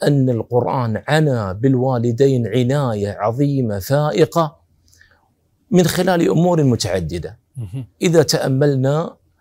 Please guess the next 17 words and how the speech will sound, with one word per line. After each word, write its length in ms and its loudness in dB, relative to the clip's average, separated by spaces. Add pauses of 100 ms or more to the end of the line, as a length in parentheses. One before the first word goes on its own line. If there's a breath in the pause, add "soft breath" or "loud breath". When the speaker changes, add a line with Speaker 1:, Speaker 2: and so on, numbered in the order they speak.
(480)
Speaker 1:
وجدنا 640 2
أن 160 0
الله 240 0
عز 300 2
وجل 460 4
نص 340 2
في 140 -6
القرآن 680 0 (160)
أنه 600 -2
ما 260 -6
من 240 -8
نبي 560 -4 (120)
أرسله 580 -4 (920)
من 140 4
أنبياء 480 2
بني 280 -2
إسرائيل 720 -2